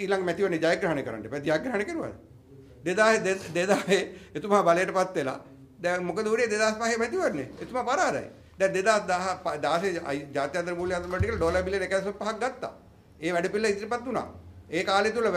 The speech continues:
මං කිව්වේ නා-, වැඩිම ආදායම ලැබුවා, වැඩිම සංචාරකයෝ ආවා, වැඩිම අපේ තිබුණා සංචිත විතරක් ඩොලර් බිලියන හතයි දශම හයක් නිල සංචිත. සාමාන්‍ය සංචිතත් එක්ක දහය දශම අටක් තිබුණ, තිබුණ, තිබුණා.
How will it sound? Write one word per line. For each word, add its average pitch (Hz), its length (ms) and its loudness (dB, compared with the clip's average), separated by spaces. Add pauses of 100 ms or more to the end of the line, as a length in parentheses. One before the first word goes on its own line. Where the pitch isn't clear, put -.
(140)
මං 190 120 -2
කිව්වේ 214 200 0
නා-, 170 240 2
වැඩිම 160 280 -2
ආදායම 165 480 4
ලැබුවා, 220 360 -2
වැඩිම 160 240 -2
සංචාරකයෝ 185 680 0
ආවා, 233 240 2 (260)
වැඩිම 180 260 -2 (260)
අපේ 147 300 0 (180)
තිබුණා 156 340 0 (320)
සංචිත 175 320 -2
විතරක් 190 340 0 (200)
ඩොලර් 160 320 2
බිලියන 170 260 -2
හතයි 160 300 0
දශම 165 260 -4
හයක් 196 320 0
නිල 156 240 0
සංචිත. 226 380 0 (580)
සාමාන්‍ය 180 340 2
සංචිතත් 185 300 -2
එක්ක 190 300 -2
දහය 156 260 0
දශම 185 200 -4
අටක් 196 320 -2
තිබුණ, 233 300 -10
තිබුණ, 233 240 -8
තිබුණා. 240 280 -10